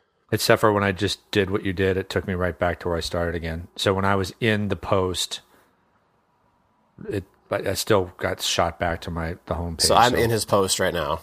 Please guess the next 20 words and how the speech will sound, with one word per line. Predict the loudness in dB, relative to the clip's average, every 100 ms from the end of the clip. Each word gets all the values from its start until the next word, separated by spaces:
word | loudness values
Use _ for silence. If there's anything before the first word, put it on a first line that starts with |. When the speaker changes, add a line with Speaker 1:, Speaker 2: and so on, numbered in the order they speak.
| 0
Speaker 2:
where | 2
I've | 2 2
got, | 2 2 -2 -10 -20 -20 _ _ _ 0
uh, | 2 4 2 2 0 -2 -4 -10 -14
uh, | -10 -6 0
Arthur's | 0 0 -2 0 -2 -2 -2
post | 0 2 0
at |
the | -2
very | -2 0
top, | 2 2 0 -10 _ _ -2
then | 0
your, | 2
Speaker 1:
Yep. | 4 4
Speaker 2:
your, | 2 -2 -4
then | -4
the |
comment | 0 0 2 -2
thread | 0 0 2
below. | 2 2 0